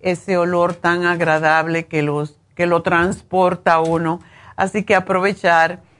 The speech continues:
También, am, pues llamar a Happy and Relax, ¿verdad? Si quieren tomarlo, eh, solamente hoy y mañana. Mm, ya el lunes no está, así que si quieren hacerlo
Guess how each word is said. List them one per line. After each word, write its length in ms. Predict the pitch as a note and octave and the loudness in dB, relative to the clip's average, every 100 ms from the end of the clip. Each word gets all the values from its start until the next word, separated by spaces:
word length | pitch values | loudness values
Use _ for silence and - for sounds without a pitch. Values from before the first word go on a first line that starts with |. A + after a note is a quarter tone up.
| _ _ - | _ _ -4
También, 760 | G#3+ G#3+ G3+ G3+ G#3+ B3+ C4 - | -2 0 -2 -2 -2 -4 -4 0
am, 840 | G3+ F#3 F#3 F3+ F3 F3 E3+ F3 - | 4 4 4 2 0 -4 -8 -8 -4
pues 180 | F#3 F3 | -4 0
llamar 300 | E3+ E3+ E3+ | 0 2 0
a 60 | |
Happy 280 | F3 D#3+ E3+ | -2 -4 -2
and 140 | E3 | -4
Relax, 540 | F3+ F3 F#3 G3+ G3 - | -2 -2 0 0 -4 -8
¿verdad? 460 | E3+ E3+ F3+ A3+ | -8 -4 -4 -4
Si 140 | A#3+ F3 | -6 -8
quieren 380 | F3+ E3+ E3+ E3+ | -4 -4 -4 -6
tomarlo, 720 | E3+ F3 E3 E3 F3+ A3 - _ - - _ - | -6 0 0 -2 -6 -8 -10 _ -20 -20 _ -8
eh, 260 | F3 E3+ F3 | -4 -2 -2
solamente 520 | - F#3 F3+ F3 F3+ | -2 -2 0 0 0
hoy 120 | F3 | 0
y 60 | F3+ | 0
mañana. 640 | F3 E3+ D#3+ E3+ G#3+ C#4+ - _ - | 0 2 0 0 -4 -8 -14 _ -10
Mm, 280 | F3 E3+ E3 | -6 -4 -2
ya 180 | D#3+ D#3+ | 0 0
el 100 | E3+ | 0
lunes 400 | F3 F3 E3 E3 | -4 -2 -4 -2
no 100 | D#3 | -4
está, 520 | D#3 G3+ A#3+ C#4+ C#4 | 0 2 2 0 -6
así 340 | F3+ F3+ F#3+ E3+ | -8 -6 -8 -6
que 120 | E3+ | -8
si 120 | E3 | -8
quieren 320 | - E3+ E3 | -4 -2 0
hacerlo 580 | D#3+ D#3+ E3 E3 E3+ F3+ | -4 -2 -4 -2 -4 -4